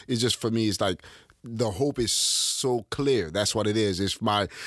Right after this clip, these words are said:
uh, happiness and appreciation that the vaccine is, has actually been developed in such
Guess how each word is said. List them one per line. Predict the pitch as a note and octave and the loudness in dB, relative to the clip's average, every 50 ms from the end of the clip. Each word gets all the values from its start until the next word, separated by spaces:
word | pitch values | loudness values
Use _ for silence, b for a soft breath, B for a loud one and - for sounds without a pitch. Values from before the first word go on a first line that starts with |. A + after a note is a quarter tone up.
| B B B B B | B B B B B
uh, | - - F#2+ | -12 -8 -4
happiness | F2 A#2 C3 C#3 - C3+ B2+ A#2 A2 G#2+ F#2+ - - | -2 0 0 0 0 0 0 2 2 0 0 0 0
and | G#2 G2+ G2+ | 2 2 2
appreciation | F#2 - - A2 G#2 F2+ - - F#2+ G2 G#2 A#2 A#2+ - - G2+ F2+ E2+ F2 | 0 0 2 2 2 2 2 0 2 2 2 2 2 2 2 0 0 0 2
that | E2+ F2+ F2+ F2+ E2 D2+ - B B B B B B B B B B - | 2 2 2 2 0 -2 -4 B B B B B B B B B B -6
the | F#2+ F2 F#2+ A2 G#2+ F#2+ | -4 0 0 2 2 2
vaccine | D2+ G#2 G#2+ G#2+ G2+ - - - - B2 A#2+ A#2 A2 G#2 G2+ | 0 0 0 0 0 0 0 0 2 2 2 2 2 2 2
is, | F#2+ F#2 F2 D2+ - | 0 0 -2 -4 -4
has | F#2+ G2 G#2+ G2+ G#2 | -2 0 0 0 2
actually | G#2+ A2+ G#2+ - - A2+ A2 G#2+ G2+ | 0 0 0 0 0 0 2 2 2
been | F2+ G2+ G2+ F#2+ F#2+ F#2+ F#2 F2 F#2 | 2 2 2 2 2 0 0 -2 -2
developed | F2 G#2 G2 F#2+ A#2+ B2+ B2 F#2 - - - - - B B B B B B B | -2 -2 0 0 0 0 0 0 -4 -6 -12 -18 -18 B B B B B B B
in | G#2+ F#2+ | -2 0
such | - - A#2+ G#2+ - - - | 0 0 0 0 0 -2 -6